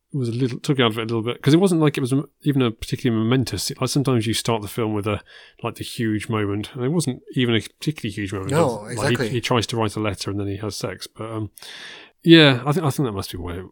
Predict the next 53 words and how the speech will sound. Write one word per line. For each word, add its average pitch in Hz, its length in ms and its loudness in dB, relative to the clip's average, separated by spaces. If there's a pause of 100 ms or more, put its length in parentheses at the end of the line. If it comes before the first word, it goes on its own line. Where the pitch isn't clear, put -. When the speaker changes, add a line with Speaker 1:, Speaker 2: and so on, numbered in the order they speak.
Speaker 1:
why 98 240 -8
it 92 80 -12
was. 98 340 -10 (320)
Speaker 2:
Okay, 143 380 -4 (420)
okay. 135 240 -6
God, 165 240 0
I 151 60 -2
found 185 200 0
that 131 100 0
a - 40 -4
little 113 180 -4
bit - 240 2 (380)
jarring. 95 600 -8
Speaker 1:
But - 100 -2
otherwise, 131 340 2
Speaker 2:
Yeah. 104 140 -4 (460)
Speaker 1:
I 139 40 0
mean, 147 240 0 (140)
for - 160 -14
two - 180 0
and 147 100 6
a 117 40 2
quarter 127 280 2
hours, 104 200 2
it, 107 100 -4
it, 107 160 -4 (220)
it 120 220 -4 (460)
keeps 143 200 -2
Speaker 2:
It 113 60 0
Speaker 1:
your 113 40 0
Speaker 2:
flowed 214 220 10
by. 165 140 8
Speaker 1:
attention 110 160 0
fly 120 240 0
by 107 140 0
very 110 180 0
quickly. - 180 -4
Speaker 2:
It - 20 0
did, 165 240 4
Speaker 1:
Yeah, 104 60 -4
Speaker 2:
it - 20 0
did. 160 140 2
Speaker 1:
yeah. 131 60 -2
Speaker 2:
I 131 40 2
was, 135 300 2
I 135 80 -2
was 127 260 0
engrossed 127 640 4
in 120 120 -4
this 113 180 -2
whole 127 260 0
film, 127 460 0 (160)
uh, 107 320 -6